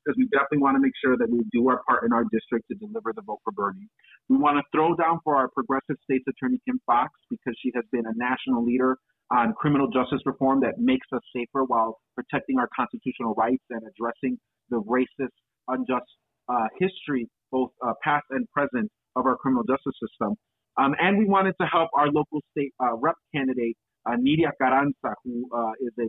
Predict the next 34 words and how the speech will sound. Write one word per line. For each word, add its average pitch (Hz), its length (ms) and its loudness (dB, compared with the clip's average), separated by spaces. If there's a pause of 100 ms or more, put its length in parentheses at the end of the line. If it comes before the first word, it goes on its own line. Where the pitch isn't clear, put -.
public 151 280 0
school 143 200 -4 (100)
teacher, 127 420 0 (340)
uh, 113 360 4
and 123 340 2 (100)
was 123 200 2 (100)
running 147 340 2
for 147 80 0
an 131 100 0
open 147 360 0
seat 139 180 0
that 131 80 0
was 127 120 0 (100)
created 135 340 2
after 120 240 -2
one 123 200 2
of 127 100 0
our 117 140 2
state - 300 -4
representatives, 117 680 -2 (400)
uh, 113 260 2 (100)
was, 117 340 2 (240)
uh, 110 240 2 (420)
caught, 160 320 2 (1300)
uh, 117 180 0
on 143 240 0 (100)
tape, 156 280 0 (120)
uh, 117 220 2 (100)
bribing 135 440 2
another 120 240 0
state 117 260 -8
legislator 113 560 -2
on 101 60 -4
behalf 110 380 0